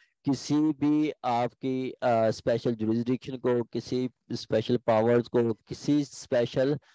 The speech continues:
procedure को affect नहीं करेगी। ठीक है, जैसे Pakistan Penal Code का section five पढ़ें तो वो भी कहता है कि जी पीपीसी जो है किसी special law या local law या किसी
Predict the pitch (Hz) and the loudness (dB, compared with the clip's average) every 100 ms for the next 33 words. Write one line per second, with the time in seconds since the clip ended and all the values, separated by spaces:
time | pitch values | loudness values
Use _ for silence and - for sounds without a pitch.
0 | _ _ _ 165 160 - 160 156 156 160 | _ _ _ -2 -2 -2 0 0 0 0
1 | 160 147 127 131 - 131 117 104 85 69 | 0 -2 -2 -6 -4 -8 -6 -4 -6 -6
2 | - 165 - _ _ _ _ _ _ _ | -10 -14 -20 _ _ _ _ _ _ _
3 | _ _ _ 113 127 156 - - _ 107 | _ _ _ -2 2 0 0 -20 _ 4
4 | 104 127 127 117 117 139 131 123 123 123 | 6 6 6 4 4 2 0 0 0 2
5 | 123 120 120 123 - 113 - 123 120 113 | 4 4 4 4 4 -2 -2 -4 0 2
6 | 127 123 123 127 127 123 123 135 127 117 | 2 0 0 2 0 2 0 -2 0 -2
7 | - 120 117 135 143 - 127 120 - 139 | -2 -2 -2 -4 -4 -4 -4 -4 -2 -2
8 | - 139 120 120 123 120 127 - 127 120 | 0 0 2 2 0 -4 -6 -4 0 0
9 | - 123 123 117 117 117 117 117 123 120 | 0 0 2 2 2 2 0 0 -2 -2
10 | 113 110 113 110 120 - 135 | -2 -2 -4 -4 -6 -4 -2